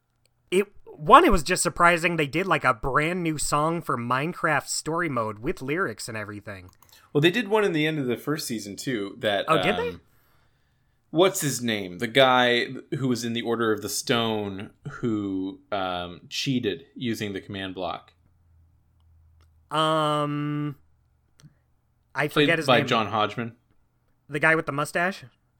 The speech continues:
Speaker 2: Yeah, the, the orange-haired John Hodgman voice.
Speaker 1: Yeah, I, I don't remember his name, but I know who you're talking about.
Speaker 2: He
Speaker 1: I
Speaker 2: had a
Speaker 1: forgot
Speaker 2: song
Speaker 1: he
Speaker 2: about
Speaker 1: had a
Speaker 2: loving
Speaker 1: song.
Speaker 2: the Enderman.
Speaker 1: Oh, right.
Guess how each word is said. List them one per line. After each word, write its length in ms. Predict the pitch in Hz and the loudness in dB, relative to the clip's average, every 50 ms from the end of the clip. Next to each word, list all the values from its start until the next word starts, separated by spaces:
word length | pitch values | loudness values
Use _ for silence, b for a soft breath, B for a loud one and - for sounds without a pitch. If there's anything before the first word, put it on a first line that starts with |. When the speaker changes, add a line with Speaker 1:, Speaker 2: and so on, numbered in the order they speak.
| _ _ _ _ _ _ | _ _ _ _ _ _
Speaker 2:
Yeah, 280 | - 120 107 95 87 | -2 0 0 0 0
the, 140 | 92 101 107 110 | -2 -2 -4 -4
the 540 | - 123 107 101 98 98 101 110 - - - - | -4 -4 -4 -4 -2 -4 -6 -8 -10 -12 -12 -8
orange-haired 800 | 131 117 110 110 110 107 101 - - - 107 104 101 92 92 - | -6 -4 -4 -4 -6 -6 -8 -8 -4 -2 -2 -2 -2 -4 -6 -8
John 240 | - 104 101 95 | -6 -6 -6 -6
Hodgman 460 | 92 101 98 101 98 - - 98 95 90 | -6 -6 -6 -6 -8 -8 -10 -12 -10 -10
voice. 300 | 92 95 92 92 92 175 | -10 -8 -6 -4 -2 0
Speaker 1:
Yeah, 180 | 180 160 135 | 0 2 2
I, 180 | 120 131 160 165 - - | 2 0 0 -2 -6 -10
I 100 | 156 160 | -10 -6
don't 240 | - 233 294 359 349 | -6 -6 -4 -4 -4
remember 340 | 330 339 320 285 247 247 | -2 -2 -2 -2 0 -2
his 140 | 208 175 151 | -2 -2 -2
name, 260 | 151 156 156 147 135 | -4 -2 -2 -2 -2
but 120 | 123 131 127 | -2 -2 -4
I 60 | 127 | -2
know 220 | 127 131 139 139 | -2 -2 -4 -4
who 80 | 131 143 | -4 -6
you're 160 | 143 131 123 | -6 -8 -6
talking 360 | - - 127 117 - - 127 113 | -4 -4 -4 -4 -4 -8 -10 -10
about. 280 | 104 110 104 104 113 | -10 -10 -10 -6 0
Speaker 2:
He 80 | - 180 | 4 4
Speaker 1:
I 40 | 190 | 6
Speaker 2:
had 80 | 190 | 6
a 40 | 180 143 | 4 4
Speaker 1:
forgot 80 | - | 4
Speaker 2:
song 220 | - 156 147 147 143 | 6 6 6 6 6
Speaker 1:
he 60 | 131 | 6
Speaker 2:
about 140 | 131 123 123 | 6 4 6
Speaker 1:
had 60 | 120 | 6
a 20 | 117 | 6
Speaker 2:
loving 220 | 123 117 123 117 | 6 6 4 2
Speaker 1:
song. 60 | 110 107 | -2 -2
Speaker 2:
the 140 | 104 110 | -4 -2
Enderman. 460 | 87 107 117 113 104 95 90 82 82 82 - _ _ _ _ _ _ _ b b b b b b b b b - | -2 -2 -2 -2 -4 -6 -6 -10 -12 -14 -18 _ _ _ _ _ _ _ b b b b b b b b b -8
Speaker 1:
Oh, 640 | 143 165 190 214 233 226 220 220 220 214 208 185 156 127 123 | -6 -4 0 2 2 4 4 4 4 4 2 0 -2 -6 -10
right. 600 | 123 120 131 139 156 175 185 190 175 143 127 - | -4 0 4 4 4 6 4 2 2 0 -2 -6